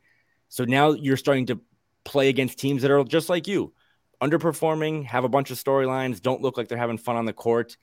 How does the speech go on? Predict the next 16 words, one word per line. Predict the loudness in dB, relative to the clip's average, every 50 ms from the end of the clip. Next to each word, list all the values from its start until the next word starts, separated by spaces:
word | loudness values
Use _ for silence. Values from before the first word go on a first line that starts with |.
| _ _ _ _ _ _ _ _
Uh, | -2 0 0 0
so | -2 -4 -6
th-, | -8 -8 -12 -18 -20 -14 -6 -6
I | -4 -4
think | -2 -2 -4 -2 -2
these | -4 -6 -4
next | -4 -4 -4 -6 -8 -6 -2
seven | -2 0 0 0 -2 -2
or | -4
so | -4 -4 -4 -4 -2
games | -2 -4 -4 -4 -4 -4
are | -6 -4
gonna | -4 -4
be | -4 -4 -6
really | -6 -2 -2 0 0 0 -2
telling | -4 -6 -10 -8 -6 -4 -2 -2 -2 -4 -4